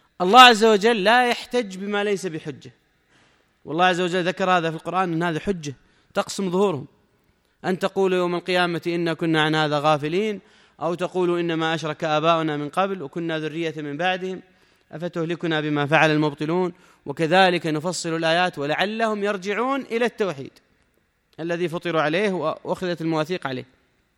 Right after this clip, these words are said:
آه، فالله عز وجل ذرأ الخلق كلهم في وادي نعمان من أودية هذيل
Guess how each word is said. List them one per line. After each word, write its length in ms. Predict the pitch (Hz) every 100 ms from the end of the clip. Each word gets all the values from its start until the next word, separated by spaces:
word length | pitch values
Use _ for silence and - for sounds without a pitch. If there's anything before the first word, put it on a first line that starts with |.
| _ _ _ _ _ _ _ _ _ _ _ _ _ _ _ _ _ _ 151
آه، 320 | 165 170 165
فالله 560 | 165 180 175 165 190 202
عز 200 | 196 185
وجل 300 | 180 180 165
ذرأ 280 | 190 190 175
الخلق 440 | - 190 185 165
كلهم 560 | - 190 180 175 190 160
في 140 | 156
وادي 320 | 165 175 156
نعمان 500 | 151 139 139 123 107 - _ _ -
من 180 | 139 156
أودية 400 | 156 156 170 151
هذيل 520 | 151 139 131 123 110